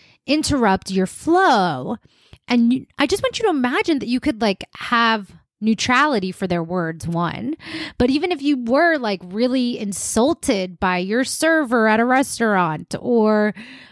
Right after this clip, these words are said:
by someone's energy when they called, that even if you were rattled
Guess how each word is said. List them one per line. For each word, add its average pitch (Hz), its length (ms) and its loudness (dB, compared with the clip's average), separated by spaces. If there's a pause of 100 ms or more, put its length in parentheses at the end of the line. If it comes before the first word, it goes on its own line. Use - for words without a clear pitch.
(460)
by 254 220 2
someone's 269 600 0 (100)
energy 208 1040 2
when 220 320 2
they 220 140 4
called, 208 760 0 (480)
that 240 180 0 (140)
even 330 300 0
if 302 100 -6
you 247 140 -2
were 226 420 0
rattled 202 880 0